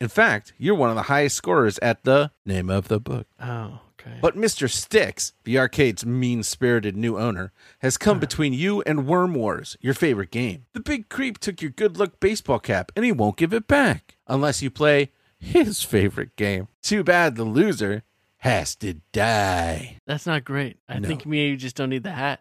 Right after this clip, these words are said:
Speaker 1: Yeah, just let the hat go and do not go back to that arcade.
Speaker 2: <laughs> Don't go back to that place and call the police. Um, man, I know this one too.
Speaker 1: Mm-hmm.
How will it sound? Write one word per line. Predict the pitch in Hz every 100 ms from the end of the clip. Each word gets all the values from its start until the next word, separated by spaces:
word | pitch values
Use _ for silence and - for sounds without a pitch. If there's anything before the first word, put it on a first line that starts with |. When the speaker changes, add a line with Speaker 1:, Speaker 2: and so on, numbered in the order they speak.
| _
Speaker 1:
Yeah, | 120 101
just | - 107
let | 143
the | - 147
hat | 247 170
go | 127 110 92
and | 85 _
do | - 123
not | 139 95
go | - 87
back | 95 90
to | 92
that | 87 71
arcade. | 78 175 202 -
Speaker 2:
<laughs> |
Don't | 185 233
go | - 277
back | 123 -
to | 131
that |
place | 135 139
and | 185
call | 131 143
the | 143
police. | 220 311 214 - -
Um, | 139 127 127 123 123 123 123 120 120 110 -
man, | 117 113 107
I |
know | 107 107
this | 113 110
one | 113
too. | 113 127 110 113 _ _ -
Speaker 1:
Mm-hmm. | 117 117